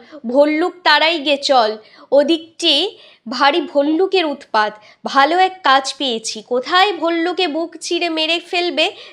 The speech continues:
দেখব, তা নয় ভল্লুক তাড়া।" প্রথম গঙ্গারক্ষক, "বরাত দাদা, বরাত, কি করবে বলো?" উভয় গঙ্গারক্ষকের প্রস্থান,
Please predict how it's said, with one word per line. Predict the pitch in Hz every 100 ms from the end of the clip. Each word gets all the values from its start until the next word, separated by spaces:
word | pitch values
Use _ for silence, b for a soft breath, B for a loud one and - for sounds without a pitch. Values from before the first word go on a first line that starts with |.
| B
দেখব, | 214 320 370 370 359 294 - B -
তা | 285 269
নয় | 269 311 440
ভল্লুক | 269 311 302 269 262 -
তাড়া।" | 202 185 196 - _ _
প্রথম | - 262 285 247
গঙ্গারক্ষক, | 208 202 202 196 - 202 190
"বরাত | 233 262 294 311 277 254
দাদা, | 233 240 294
বরাত, | 277 254 254 262 220 220
কি | - 311
করবে | 311 330 294 269
বলো?" | 233 233 240 302 453 - _ _ -
উভয় | 320 302 349 392
গঙ্গারক্ষকের | 349 277 277 302 320 330 339 392 440
প্রস্থান, | 240 202 - - 202 202